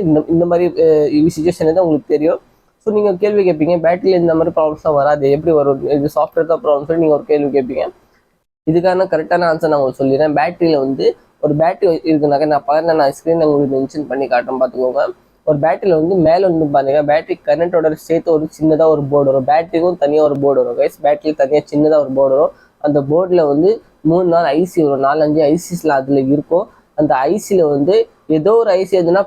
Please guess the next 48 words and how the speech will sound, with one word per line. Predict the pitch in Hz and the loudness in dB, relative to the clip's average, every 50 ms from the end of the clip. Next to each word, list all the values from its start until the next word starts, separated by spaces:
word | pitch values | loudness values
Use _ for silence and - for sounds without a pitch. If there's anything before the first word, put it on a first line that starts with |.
| - | -2
ப்ராப்ளம் | 165 156 156 165 165 156 | -2 -2 0 0 0 0
வந்ததுனாக்கா, | 143 147 143 135 131 131 127 131 143 147 143 | 0 0 0 0 2 0 0 0 0 -2 -2
இப்போ | - 139 135 | -2 -2 -2
actually | 139 - - 160 160 151 143 143 | -2 0 0 0 2 2 2 2
மெயின் | 160 190 202 190 | 2 2 2 0
ஐ | 175 | -2
சி | 175 170 156 | 0 0 0
வந்து | 165 180 165 156 | 2 2 2 2
ரீஸ்டார்ட் | 170 180 - 175 165 156 151 | 0 0 0 -2 0 0 0
ஆகிற | 151 151 147 - | 0 0 -2 0
ப்ராப்ளம் | 147 139 135 131 | -2 -2 0 -2
வந்து | 135 165 170 160 | -2 -2 -2 0
அந்த | 151 135 131 135 | 0 0 0 2
ஐ | 151 160 - | 0 0 -2
சி | - 156 151 | -2 -2 -2
தான், | 147 139 | -2 -2
அந்த | 139 143 135 139 | -2 -4 -2 0
பேட்டரியோட | 147 160 185 180 - 196 190 185 185 170 170 | 0 0 0 0 0 0 0 2 2 2 0
ஐ | 170 - | 0 -2
சி | - 156 147 | 0 0 0
வரும். | 139 135 135 | 2 0 0
அந்த | 135 131 135 | 0 -2 0
பேட்டரியோட | 143 151 165 - 180 170 160 151 | 0 -2 -2 0 0 2 2 2
ஐ | 156 160 | 0 -2
சில | - 156 156 151 151 - | -2 0 0 0 0 0
ப்ராப்ளம் | 151 147 147 147 143 139 | 0 0 0 0 -2 -2
இருந்தா | 135 143 143 139 135 | 0 0 0 0 0
மட்டும் | 135 127 139 147 | -2 0 0 0
தான் | 160 160 | 0 0
உங்களுக்கு | 151 143 143 147 147 | 0 0 0 -2 -2
இந்த | 139 131 131 | -4 -4 -4
மாதிரி | 131 135 127 _ | -4 -8 -8 _
ப்ராப்ளம்ஸ் | 139 139 135 135 127 139 - - 156 | -2 -2 -2 -2 -4 -6 -4 -2 -2
தான் | 135 127 | 0 0
வரும். | 139 143 139 117 _ _ _ _ _ _ _ _ _ _ _ _ _ _ _ _ _ - | 0 0 0 -4 _ _ _ _ _ _ _ _ _ _ _ _ _ _ _ _ _ -6
இப்போ | 160 151 170 185 180 | -6 -4 -2 0 0
நீங்க | 180 175 170 170 165 165 156 - - _ - | 0 2 2 2 2 2 0 -2 -6 _ -4
கேட்பீங்க, | 175 175 170 165 151 156 180 196 - _ _ _ _ - - | -4 -2 0 0 2 2 0 0 -2 _ _ _ _ -4 -2
இந்த | 160 165 151 151 | -2 -2 0 0
பேட்டரியோட | 156 170 180 180 - 185 185 180 170 | 0 0 0 0 0 0 0 2 2
ஐ | 170 175 175 | 0 0 0
சி | 185 170 | 0 0
நம்ம | 165 156 156 151 147 | 0 2 2 2 2
எங்கே | 151 156 147 | 0 0 0
போய் | 156 151 131 | 0 0 0
வாங்க | 139 139 147 147 147 | 0 -2 -2 -2 -4
சொல்லி | - 143 156 151 143 | -2 0 0 2 2
கேட்பீங்க. | 135 123 113 127 131 147 | 0 -2 -2 -6 -6 -6